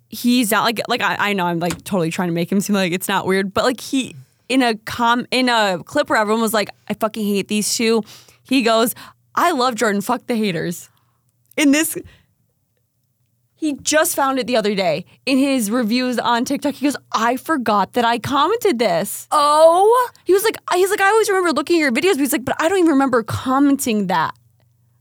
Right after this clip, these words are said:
Speaker 2: Really?
Speaker 1: And that was a year, almost two years ago.
Speaker 2: Oh my God.
Speaker 1: And I'm like, "Now we do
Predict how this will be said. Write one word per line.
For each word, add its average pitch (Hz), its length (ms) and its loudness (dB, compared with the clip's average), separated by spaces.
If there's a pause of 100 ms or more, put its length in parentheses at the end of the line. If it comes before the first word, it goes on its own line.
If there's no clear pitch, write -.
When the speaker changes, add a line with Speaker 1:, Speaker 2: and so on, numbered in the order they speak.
(100)
Speaker 2:
Really? 185 1080 0 (120)
Speaker 1:
And 302 140 4
that 330 160 2
was 311 240 0 (100)
a 277 80 2
year, 262 720 2
almost 285 500 0 (340)
two 285 140 2
years 220 280 0
ago. 175 260 -4 (920)
Speaker 2:
Oh 240 80 -2
my 349 140 -4
God. 185 400 -4 (220)
Speaker 1:
And 302 120 2
I'm 311 140 2
like, 294 220 0
"Now 247 420 2 (600)
we 262 100 2
do 277 160 2